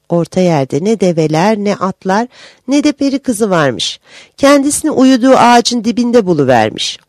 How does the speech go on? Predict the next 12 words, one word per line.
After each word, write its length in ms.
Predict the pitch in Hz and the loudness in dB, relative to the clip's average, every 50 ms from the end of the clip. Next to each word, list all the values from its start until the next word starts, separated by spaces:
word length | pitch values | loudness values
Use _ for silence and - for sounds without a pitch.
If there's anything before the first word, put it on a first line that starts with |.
| _ | _
O 120 | - 190 185 | -6 -6 -4
zaman 320 | 156 170 165 180 180 180 | -2 -2 -2 -2 -2 0
anlamış 500 | 170 160 160 160 160 165 190 208 - - | 0 0 0 0 -2 -2 -2 -4 -4 -4
tatlı 380 | - 208 185 185 - - 175 156 | -2 -2 -2 -2 -2 -6 -4 -2
bir 180 | 170 160 139 | -2 -2 -2
rüya 340 | 143 156 156 151 143 135 147 | 0 0 2 2 4 2 2
gördüğünü. 680 | 143 139 135 135 131 127 123 - 135 135 131 - - - _ _ _ _ _ _ _ - - - - - - _ - | 2 2 2 4 4 2 0 -2 -6 -8 -8 -8 -12 -16 _ _ _ _ _ _ _ -20 -20 -20 -20 -20 -14 _ -2
Neyse 320 | 302 349 370 - - 320 | -2 -2 0 0 0 0
gene 280 | - 302 302 294 302 302 | 2 2 2 2 0 0
kendisini 540 | - 302 285 277 269 262 262 - - 269 254 | 2 2 2 2 2 0 -4 -6 -6 -6 -4
çabucak 540 | - 294 285 220 240 - 202 190 180 - | -2 -2 -2 -2 0 0 0 0 0 0
toparlamış, 800 | - 196 185 - 190 185 175 165 165 165 196 262 349 - - - | -2 -4 -2 0 0 0 2 2 2 0 0 -2 -4 -6 -6 -10